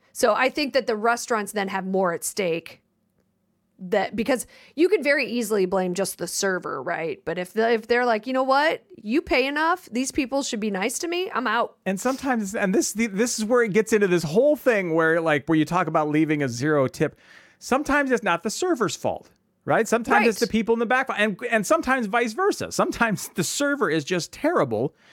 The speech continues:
Speaker 2: people in the back have the food up, ready to go, and the server's just not bringing it. The server's over there
Speaker 1: Mm-hmm.
Speaker 2: texting. Or doing, so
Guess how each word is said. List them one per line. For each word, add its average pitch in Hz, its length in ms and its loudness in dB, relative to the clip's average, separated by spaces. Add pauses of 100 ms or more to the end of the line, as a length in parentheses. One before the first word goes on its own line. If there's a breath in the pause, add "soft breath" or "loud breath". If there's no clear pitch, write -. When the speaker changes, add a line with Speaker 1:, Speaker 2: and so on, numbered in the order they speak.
(280 soft breath)
Speaker 2:
people 240 240 4
in 180 80 0
the 156 60 4
back 185 280 0
have 143 160 0
the 120 60 -8
food 165 260 2
up, 160 160 0
ready 151 140 2
to 147 60 0
go, 147 180 2
and 156 80 -4
the 139 40 -4
server's 147 360 -2
just 143 180 -4
not 156 220 -2
bringing 156 260 -2
it. 92 60 -10
The 90 80 -10
server's 131 300 0
over 131 120 2
there 131 140 0
Speaker 1:
Mm-hmm. - 160 -4
Speaker 2:
texting. 120 340 -4
Or 113 40 -4
doing, 123 160 -2
so 156 220 0